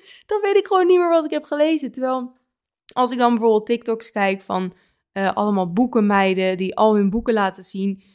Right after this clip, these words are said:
dan denk ik, "Oh, die heb ik gelezen, die heb ik gelezen." Dus ik heb volgens mij veel meer gelezen al dan dat ik denk. Maar ja, als je het nergens bijhoudt, dan vergeet je dat gewoon een beetje.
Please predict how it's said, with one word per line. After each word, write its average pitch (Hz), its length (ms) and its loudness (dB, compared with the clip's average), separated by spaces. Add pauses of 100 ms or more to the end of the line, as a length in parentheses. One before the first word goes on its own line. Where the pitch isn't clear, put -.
(120)
dan 240 180 0
denk 240 200 0
ik, 233 240 -6
"Oh, 339 180 0
die 175 100 -12
heb 180 100 -8
ik 190 100 -14
gelezen, 190 520 -4
die 185 120 -8
heb 180 140 -8
ik - 60 -20
gelezen." 185 560 -10 (240)
Dus 277 140 -10
ik 294 80 -10
heb 302 220 -2
volgens 311 240 -4
mij 294 200 -6
veel 349 220 0
meer 294 200 -2
gelezen 262 380 -4
al 240 80 -4
dan 233 180 -4
dat 214 140 -6
ik 185 120 -16
denk. 247 420 -4
Maar 233 240 -4
ja, 190 120 4
als 202 220 -6
je 196 60 -8
het 202 100 -8
nergens 196 300 -8
bijhoudt, 185 460 -4
dan 185 320 -6
vergeet 269 340 -8
je - 80 -6
dat - 140 -16
gewoon 196 180 -14
een 190 80 -12
beetje. 180 460 -8